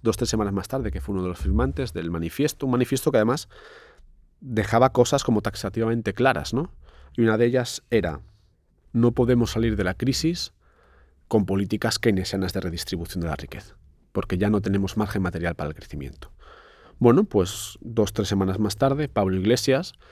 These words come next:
acudió al debate este de La Sexta Noche a decir exactamente lo contrario a lo que había afirmado. Y esto no es una crítica a Pablo Iglesias, es un testimonio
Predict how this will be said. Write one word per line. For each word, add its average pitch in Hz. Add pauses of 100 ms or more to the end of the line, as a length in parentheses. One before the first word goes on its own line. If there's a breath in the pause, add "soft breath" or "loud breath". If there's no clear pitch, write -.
(800 soft breath)
acudió 95
al 90
debate 90
este 78
de -
La 82
Sexta -
Noche 104
a 104
decir 98
exactamente 107
lo 107
contrario 104
a -
lo 101
que 95
había 92
afirmado. 104
Y 90
esto -
no 107
es 98
una 101
crítica 95
a -
Pablo 82
Iglesias, 87
es 101
un 107
testimonio 113